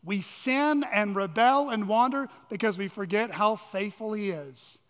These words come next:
Why did we sing earlier? "Great is thy faithfulness." And that's what gives us hope every morning. These disciples had forgotten that. And guess what Jesus does? He warns them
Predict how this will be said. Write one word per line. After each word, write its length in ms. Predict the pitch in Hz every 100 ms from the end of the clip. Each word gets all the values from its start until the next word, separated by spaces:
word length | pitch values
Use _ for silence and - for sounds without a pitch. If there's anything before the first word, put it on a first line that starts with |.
| _ _ _ _ _
Why 140 | 196
did 120 | 240
we 80 | 220
sing 320 | 202 240 226
earlier? 480 | 214 220 233 240 247 202
"Great 720 | 151 175 185 214 240 254 254 -
is 840 | 202 226 233 240 247 240 - - - _ _ _ _ _ _ _
thy 280 | 226 190 196
faithfulness." 580 | - 190 180 - - 113 - - _ - - _ _ _ _ _ _ _ _ _ _ -
And 120 | 156
that's 220 | 185 175
what 120 | 208
gives 260 | 160 175 165
us 120 | 170
hope 280 | 139 160 -
every 240 | 165 151 170
morning. 320 | 185 185 160 - _
These 220 | 190 202
disciples 580 | 175 202 196 185 208 220
had 140 | 208 180
forgotten 460 | 208 202 226 147
that. 360 | 135 117 _ _ _ _ _ _ _ _ _ _ _ _ _ _ _ _ _
And 100 | 147
guess 220 | 156 170
what 140 | 208 160
Jesus 380 | 170 165 170
does? 520 | - 135 110 - - - _ _ _ _ _ _ _ _ _
He 160 | _ 147
warns 400 | 131 170 190 165
them 320 | 190 185